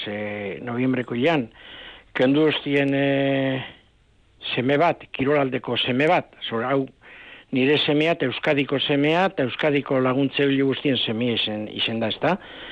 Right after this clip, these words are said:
Eta oin, eh, gaur entre oste semea hiltxe. Gauze latza, gauze gogorra, entzuntzat, eh, Sabiru Sabiagari, ezina zegon, momentu honetan isilik eta ezina zegon aboz,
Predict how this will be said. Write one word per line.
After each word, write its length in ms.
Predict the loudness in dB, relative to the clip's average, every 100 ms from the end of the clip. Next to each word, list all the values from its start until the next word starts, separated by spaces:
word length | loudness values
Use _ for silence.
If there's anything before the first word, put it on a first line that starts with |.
| -14 -16 -6
Eta 240 | -2 2 4
oin, 200 | 4 4
eh, 840 | 4 2 2 2 0 0 -4 -2
gaur 260 | 0 2 2
entre 320 | 0 0 2
oste 720 | 0 -2 -2 2 2 2 0 0
semea 760 | 0 2 2 4 2 2 -2 -4
hiltxe. 400 | -2 -2 -2 -10 -14 -20 -20 -20 -20 -20 -18 -2
Gauze 680 | 0 2 4 4 4 0 -2
latza, 520 | -4 -4 0 2 2
gauze 340 | -2 -4 -2 -2
gogorra, 560 | 0 -2 0 2 0 -4 -12
entzuntzat, 600 | -6 -4 0 0 2 0 0
eh, 380 | 0 0 0 -2 -4
Sabiru 300 | -2 -2 -2
Sabiagari, 680 | -2 0 0 0 0 0 -2 -16 -20 -20 -20 -8 -2
ezina 340 | 2 2 2
zegon, 460 | 0 0 2 0 -2 _ _ _ _ _ _ _ _ _
momentu 420 | -2 0 0 0
honetan 320 | -2 -2 -2 -2
isilik 400 | -2 0 0 -2
eta 220 | -2 -2
ezina 320 | -2 -2 0
zegon 320 | 0 -2 -2
aboz, 300 | -2 0 -2